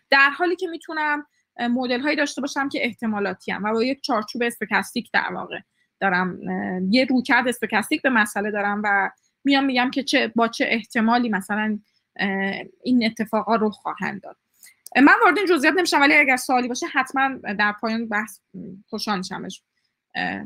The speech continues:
برگردم. فقط می‌خوام بگم که چارچوب‌هایی هم که داریم، چارچوب‌های کمی هم که گفتم برای مدل سازی داریم، چارچوب‌های متفاوتی هم و بسته به اینکه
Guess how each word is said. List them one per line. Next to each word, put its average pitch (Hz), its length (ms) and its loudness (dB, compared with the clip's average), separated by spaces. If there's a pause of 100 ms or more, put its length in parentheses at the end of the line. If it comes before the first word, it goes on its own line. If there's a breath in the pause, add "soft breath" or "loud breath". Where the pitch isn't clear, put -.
برگردم. 180 640 -2
فقط 285 200 4
می‌خوام 330 220 -2
بگم 330 200 -2
که 339 100 -2
چارچوب‌هایی 285 920 2
هم 311 180 2
که 294 100 -4
داریم، 240 280 -2
چارچوب‌های 233 420 -2
کمی 226 420 0
هم 220 140 0
که 208 100 -8
گفتم 202 340 -4
برای 196 160 0
مدل 202 280 -2
سازی 202 320 -4
داریم، 214 200 -4
چارچوب‌های 254 440 -2
متفاوتی 233 760 0
هم 240 120 4
و 233 140 4
بسته 254 340 2
به 302 100 4
اینکه 320 560 0